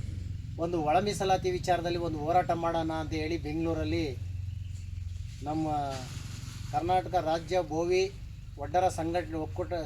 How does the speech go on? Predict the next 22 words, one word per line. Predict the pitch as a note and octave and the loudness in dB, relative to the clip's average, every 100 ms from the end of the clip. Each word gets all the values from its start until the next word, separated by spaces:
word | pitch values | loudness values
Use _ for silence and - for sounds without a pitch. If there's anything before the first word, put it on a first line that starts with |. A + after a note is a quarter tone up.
| - | -4
ಸಂಘಟನೆಗಳ | D#3+ F3 E3+ E3+ E3+ D#3 | -2 -2 0 -2 -2 -2
ಒಕ್ಕೂಟ | - F3 E3+ | -2 4 4
ಅಂತ | D#3+ E3 | 4 2
ಹೇಳಿ | D#3+ E3+ D#3+ | 0 -2 -4
ಒಂದು | C#3+ C#3 | -4 -4
ವೇದಿಕೆ | F3 F3+ D#3+ | -4 -2 -2
ಮಾಡಿ | D#3 D#3+ D#3+ A#2+ - - - - - D3+ | 0 0 -2 -4 -10 -12 -12 -12 -8 -4
ಒಂದು | F3 - | -4 2
ಕರೆ | D3 F3+ F#3 | 2 2 0
ಕೊಟ್ಟಾಗ, | E3+ E3+ E3+ F#3 C#3+ A2+ - - - - - - - - - - - - - - - - - D3 | 2 2 6 6 6 0 -10 -8 -8 -8 -10 -10 -12 -12 -12 -10 -10 -12 -14 -14 -14 -14 -6 -4
ಆ | D#3 - | -4 0
ಕರೆ | D#3+ G#3 E3+ | 4 6 4
ಕೊಟ್ಟಾಗ | F#3 - G3 F#3+ F3+ C#3 - - - D3 | 0 6 6 8 6 10 10 10 0 0
ಆ | E3+ | 2
ಸಭೆಯಲ್ಲಿ | E3+ E3+ G3+ G3 G3 G3 E3 | 2 4 6 6 6 4 4
ಸುಮಾರು | E3+ F#3 G3 F3+ | 6 8 8 4
ಜನ | F3+ F#3+ F3+ D3 A#2+ - - - - - - - - - - - - - - - - - | 4 6 6 4 0 -8 -8 -10 -4 -2 -2 -4 -6 -8 -10 -12 -12 -12 -12 -12 -12 -4
ನಾಯಕರುಗಳು | D3+ E3 D#3+ D3 | -2 -2 -4 -2
ಸೇರಿದ್ರು. | D#3 D3+ C#3+ F3 E3 | -2 -2 -2 2 2
ಅದರಂತೆ | C#3+ D#3 D#3 E3 D#3 C3+ C#3 - - - - - - | 2 -4 -4 -4 -2 -4 -6 -12 -14 -12 -12 -12 -14
ಸ್ವಾಮೀಜಿಗಳ, | - E3 G3+ F#3+ F3+ F#3 F3+ F3 D#3+ | 0 2 2 0 2 4 4 2 0
ಸ್ವಾಮೀಜಿಗಳು | E3 F#3+ G3 F#3 | 0 0 0 0